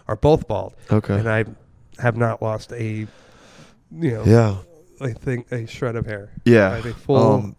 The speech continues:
Speaker 2: I
Speaker 1: head
Speaker 2: think
Speaker 1: of
Speaker 2: going
Speaker 1: hair.
Speaker 2: bald is a very traumatic thing because
Speaker 1: Yeah.
Speaker 2: the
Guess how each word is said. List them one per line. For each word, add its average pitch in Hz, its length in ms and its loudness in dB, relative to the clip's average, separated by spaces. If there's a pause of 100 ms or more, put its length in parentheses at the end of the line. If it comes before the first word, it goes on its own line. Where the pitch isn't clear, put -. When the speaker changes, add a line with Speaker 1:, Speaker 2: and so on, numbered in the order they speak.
Speaker 2:
I - 60 2
Speaker 1:
head 117 80 4
Speaker 2:
think 120 160 2
Speaker 1:
of 110 40 -2
Speaker 2:
going 120 180 4
Speaker 1:
hair. 104 80 -2
Speaker 2:
bald 101 240 6
is 92 100 -2
a 92 60 -4
very 92 260 0
traumatic 90 600 -4 (380)
thing 87 360 -6 (140)
because 104 300 2
Speaker 1:
Yeah. 262 180 4 (340)
Speaker 2:
the 113 320 -2